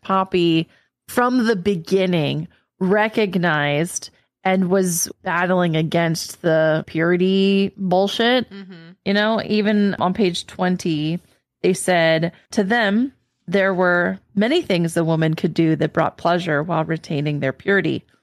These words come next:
Speaker 1: Purity? I hated
Speaker 2: Mm-hmm.
Speaker 1: that word. The meaning behind it. "As if my virginity determined my goodness, my innocence, and its pres-, presence or lack thereof was somehow more important than the hundreds of choices I made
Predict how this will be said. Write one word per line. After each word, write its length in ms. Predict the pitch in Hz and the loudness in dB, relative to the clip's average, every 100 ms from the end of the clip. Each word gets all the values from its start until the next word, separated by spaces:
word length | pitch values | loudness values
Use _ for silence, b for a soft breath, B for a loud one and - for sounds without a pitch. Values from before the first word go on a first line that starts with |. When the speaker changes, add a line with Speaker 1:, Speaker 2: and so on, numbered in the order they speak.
| _ _ _ | _ _ _
Speaker 1:
Purity? 840 | - - 175 175 196 208 233 247 - _ _ _ - | -20 -4 0 2 2 2 2 0 -2 _ _ _ -2
I 60 | |
hated 340 | 185 202 185 175 | 2 2 2 0
Speaker 2:
Mm-hmm. 40 | |
Speaker 1:
that 180 | 151 - | 0 0
word. 380 | 160 147 147 - | 0 0 0 -4
The 140 | 175 180 | -2 2
meaning 380 | 185 185 190 185 | 4 4 2 2
behind 360 | 190 170 156 | 0 0 0
it. 240 | 139 123 - b b - | 0 -2 -4 b b -2
"As 180 | 202 190 | 0 2
if 200 | 214 220 | 0 0
my 200 | 214 196 | 0 2
virginity 640 | 185 185 165 175 180 175 | 2 0 0 2 2 0
determined 640 | 160 165 - 175 170 185 | 0 -4 -2 0 2 2
my 140 | 175 170 | 2 0
goodness, 600 | 170 175 160 147 160 - | 0 0 0 -2 -2 -2
my 140 | 165 - | -4 -2
innocence, 640 | 175 170 - 147 156 - B B B B - | 0 0 0 -2 -2 -8 B B B B -2
and 120 | 208 | 0
its 160 | 208 | 0
pres-, 340 | - - 202 185 - - | -4 -2 -2 -2 -14 -4
presence 420 | 233 220 254 247 - | -2 2 0 -2 -2
or 120 | 240 | 0
lack 460 | 202 185 185 - | 2 2 0 -4
thereof 460 | - 156 139 120 185 | 0 2 4 2 0
was 160 | - 180 | -4 -2
somehow 640 | - 185 190 156 139 139 b b b _ | 0 0 0 0 0 -2 b b b _
more 240 | 208 294 440 | 2 4 2
important 600 | 359 - 220 175 156 - | 0 0 2 2 0 0
than 140 | 180 | 0
the 80 | 180 | 0
hundreds 600 | - 247 254 254 247 233 | 0 2 2 2 0 -2
of 100 | 214 | -4
choices 540 | - - 170 - 160 | -4 -2 0 0 -2
I 100 | 170 | -2
made 460 | 165 156 - - 175 | 0 0 -2 -4 -8